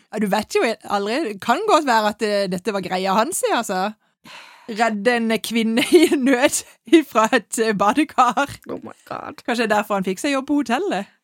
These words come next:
Speaker 2: Ja, for, for han håpte på at den dagen skulle komme.
Speaker 1: Endelig, nå,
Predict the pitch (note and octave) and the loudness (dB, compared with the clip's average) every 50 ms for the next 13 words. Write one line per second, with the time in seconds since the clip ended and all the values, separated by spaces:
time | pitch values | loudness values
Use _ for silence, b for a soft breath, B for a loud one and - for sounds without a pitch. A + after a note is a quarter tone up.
0 | _ - C#4 C#4+ B3+ C#4 C#4+ B3 G#3+ A#3+ B3 A#3+ A#3 A3+ G#3 A3 A#3+ A3+ - - | _ 4 6 6 6 4 2 2 2 2 4 4 4 4 4 4 4 2 2 -2
1 | D4 A3+ - A#3 A3+ - - A3+ A3+ C4 D4+ B3 A3 G#3+ A3 G#3+ A3 G#3+ - - | -2 0 2 0 0 2 2 2 2 2 2 2 2 2 2 2 0 -2 0 0
2 | B3 G#3+ G#3+ F#3+ G#3+ G#3+ A3 A3 B3 C4 A#3+ B3 C4 C4 B3+ A#3+ A3+ A#3 A#3+ A#3 | 0 0 0 0 0 0 2 4 4 4 4 2 2 2 2 4 4 4 2 2
3 | G#3+ G#3 | 2 2